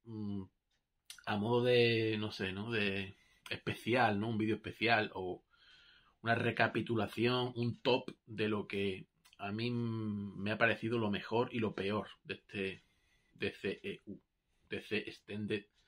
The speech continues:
Universe, ¿no? Os voy a ir, mm, diciendo cuáles son las películas que me parecen peores y mejores, y de paso os voy a ir enseñando las ediciones que tengo de esas películas, ¿vale?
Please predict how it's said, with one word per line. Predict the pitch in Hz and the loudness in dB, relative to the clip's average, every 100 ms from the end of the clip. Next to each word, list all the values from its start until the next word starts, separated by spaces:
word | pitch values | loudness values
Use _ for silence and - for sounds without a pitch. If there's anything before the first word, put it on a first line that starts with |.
| _ _ _ | _ _ _
Universe, | - 101 98 104 - - | -8 -6 -6 -8 -14 -14
¿no? | 113 - _ _ _ | -14 -14 _ _ _
Os | 104 | -6
voy | 98 117 | -2 2
a | 123 | 2
ir, | 123 120 - | 2 -2 -8
mm, | 107 104 | -6 -4
diciendo | 101 98 113 117 107 92 - _ _ _ _ | -4 -4 0 0 0 -6 -16 _ _ _ _
cuáles | - 113 113 | -2 0 2
son | 113 | 0
las | - | 0
películas | 113 113 98 | -2 -2 -2
que | 98 | -4
me | 95 | -2
parecen | 95 98 107 104 - - - - - - _ | -2 -2 -2 -4 -8 -20 -20 -20 -20 -20 _
peores | 104 107 113 104 | 4 6 6 4
y | 104 | 2
mejores, | 110 107 123 151 - | 2 4 2 2 -4
y | - 107 | -8 -4
de | 101 | 4
paso | 120 117 131 127 | 6 6 2 0
os | |
voy | 104 110 | 2 2
a | 110 | 2
ir | 113 | 0
enseñando | 107 98 107 107 | -4 -2 -2 0
las | 107 | 0
ediciones | 101 101 113 110 | 0 -2 -2 -4
que | 107 | -4
tengo | 98 107 107 | -4 -2 -2
de | |
esas | 98 85 | -2 -6
películas, | - - - _ _ _ | -10 -14 -16 _ _ _
¿vale? | 110 156 | -8 -8